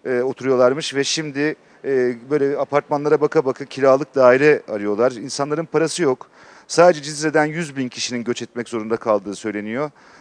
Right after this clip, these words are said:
O insanlar nereye gidecek? Yarın öbür gün Allah korusun batıdaki Kürtler, e, Antalya'da, Bodrum'da, Mersin'de, e, yaşayamaz hale gelirse, Bursa'da yaşayamaz hale gelirse onlar nereye gelecekler,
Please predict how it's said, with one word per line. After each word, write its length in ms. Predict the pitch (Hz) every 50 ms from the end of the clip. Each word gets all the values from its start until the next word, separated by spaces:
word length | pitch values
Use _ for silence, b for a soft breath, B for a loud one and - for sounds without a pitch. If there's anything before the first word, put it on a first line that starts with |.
| B
O 120 | - 151 170
insanlar 440 | 160 - 156 151 151 151 143 135 131
nereye 220 | 143 147 160 160
gidecek? 480 | 139 135 120 123 104 101 120 113 - 120
Yarın 180 | 143 147 160
öbür 160 | 165 160 156
gün 120 | 160 165 160
Allah 240 | 151 151 151 170 160
korusun 480 | - 165 156 143 - - 160 151 120
batıdaki 400 | 139 131 - 127 139 143 - -
Kürtler, 580 | - - 208 - _ - 165 151 143 131 - B B B B B B B -
e, 300 | 135 131 127 123 123 123
Antalya'da, 600 | 110 143 139 - - 170 165 165 156 139 143 131
Bodrum'da, 460 | 139 156 160 135 143 143 143 135 131 127
Mersin'de, 800 | 135 143 151 151 - - 147 143 135 123 127 123 123 117 - b b b b b b -
e, 60 | 123 123 123 123 123 123 123 120 120 120 120 120 117 120 127 127
yaşayamaz 680 | 127 123 - - 151 156 156 156 147 135 120 - - 107 95 110
hale 220 | 117 120 117 117
gelirse, 440 | 110 117 110 107 - - 120 107 113
Bursa'da 400 | 143 151 - - 139 123 131 123
yaşayamaz 480 | 127 123 - 147 151 151 147 135 120
hale 140 | 135 123 127
gelirse 240 | 127 131 117 - 143
onlar 360 | - 127 120 127 156 185 190
nereye 240 | 180 165 147 143 135
gelecekler, 680 | 117 123 113 120 107 117 107 - _ 113 110 104 101